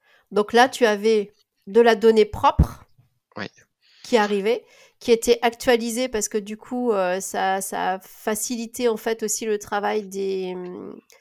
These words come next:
Speaker 1: des, des chauffeurs. Eux, eux, en termes d'usage, comment ils ont trouvé le changement ?
Speaker 2: Au début, c'était pas toujours évident pour eux de, d'avoir le téléphone. Après, il a fallu qu'ils adaptent un petit peu leur manière de faire. Euh,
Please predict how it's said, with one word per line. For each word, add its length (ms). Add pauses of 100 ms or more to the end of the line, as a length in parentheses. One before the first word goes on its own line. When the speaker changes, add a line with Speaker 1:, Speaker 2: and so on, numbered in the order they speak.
(420)
Speaker 1:
des, 260
des 180
chauffeurs. 600 (240)
Eux, 180 (140)
eux, 180
en 120
termes 320
d'usage, 540
comment 220
ils 200
ont 80
trouvé 340
le 140
changement ? 580 (2500)
Speaker 2:
Au 120
début, 480
c'était 280
pas 180
toujours 280
évident 320
pour 240
eux 140
de, 760
d'avoir 320
le 100
téléphone. 640
Après, 300
il 40
a 40
fallu 240
qu'ils 240
adaptent 320
un 100
petit 160
peu 220
leur 200
manière 300
de 80
faire. 480
Euh, 180